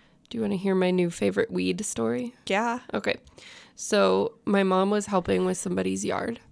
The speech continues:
Speaker 1: to get it kinda cleaned up. Um, somebody needed a little bit of assistance on it, and they had some dandelions. So she pulled up all of the dandelions. There's, like, there were some big bunches of dandelions in there.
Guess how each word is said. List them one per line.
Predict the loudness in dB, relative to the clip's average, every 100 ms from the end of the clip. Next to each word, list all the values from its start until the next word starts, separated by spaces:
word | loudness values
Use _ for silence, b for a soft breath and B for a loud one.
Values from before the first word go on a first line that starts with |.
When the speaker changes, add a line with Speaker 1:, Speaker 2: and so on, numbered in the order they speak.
| _ _ _
Speaker 1:
to | -6
get | 0 0
it | -2 -4
kinda | -4 -4
cleaned | -4 -4 -4
up. | -4 -8 -10 -16 b b b b
Um, | -4 -4 -4
somebody | -4 -2 0
needed | 0 0 0
a | 0
little | 2 4
bit | 4
of | 2 0
assistance | -6 -8 -8 -8 -8 -8
on | -10 -6
it, | -6 -6 -14 B B -2
and | 0
they | 2
had | 0 0
some | -2
dandelions. | 0 2 2 2 -2 -4 -6 -8 -10 -16 B B
So | -8 -6
she | -2
pulled | -2 0 0
up | -2 -6 _ 2
all | 6 6 4 2 2 0
of | -2 0
the | 2
dandelions. | 2 0 -4 -6 -8 -8
There's, | -8 -4
like, | -4 -4 -8 -20 _ _ -20 -16 -14 6
there | 10
were | 10 8 4
some | -2 -2 2
big | 6 6 4
bunches | 0 0 0 -4 -4 -6
of | -6
dandelions | -6 -6 -6 -4 -6 -4
in | -4
there. | -2 -4